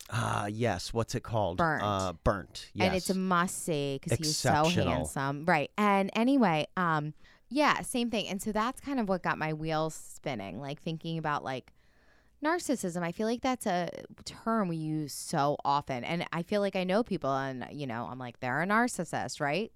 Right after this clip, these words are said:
Speaker 2: Like, full-blooded. But why? Like, what is the excuse for being like that? Can't you fix that? You know?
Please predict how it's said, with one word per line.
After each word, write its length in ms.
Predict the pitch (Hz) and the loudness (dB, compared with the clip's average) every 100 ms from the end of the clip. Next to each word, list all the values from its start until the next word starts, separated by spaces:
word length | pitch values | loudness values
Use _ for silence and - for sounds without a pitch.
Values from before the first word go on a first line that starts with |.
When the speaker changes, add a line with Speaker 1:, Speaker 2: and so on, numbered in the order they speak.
| - | -8
Speaker 2:
Like, 140 | 127 - - - - - | -8 -10 -20 -20 -20 -20
full-blooded. 840 | - 196 208 214 196 180 165 123 - - _ - | 0 6 8 6 4 4 4 0 -6 -20 _ 2
But 180 | 381 330 | 4 4
why? 640 | 240 269 480 508 110 - - - | 4 2 4 2 2 -2 -12 0
Like, 160 | 262 220 | 0 2
what 240 | 220 277 | 2 4
is 160 | 381 359 | 2 0
the 160 | 359 | 0
excuse 800 | 349 - - - 214 339 - - | 0 -4 -10 0 2 4 2 -4
for 160 | - 190 | -2 -2
being 460 | 160 175 311 254 120 | 0 0 2 0 0
like 280 | - 101 | -4 -10
that? 280 | - - - - _ _ _ - - | -8 -10 -10 -16 _ _ _ -20 -16
Can't 420 | - 226 220 - | -2 2 2 0
you 220 | 202 202 | 0 -2
fix 380 | 190 170 160 - | -2 -4 -4 -8
that? 300 | - - - _ _ _ | -8 -8 -10 _ _ _
You 160 | 214 226 | 4 6
know? 300 | 202 185 | 6 4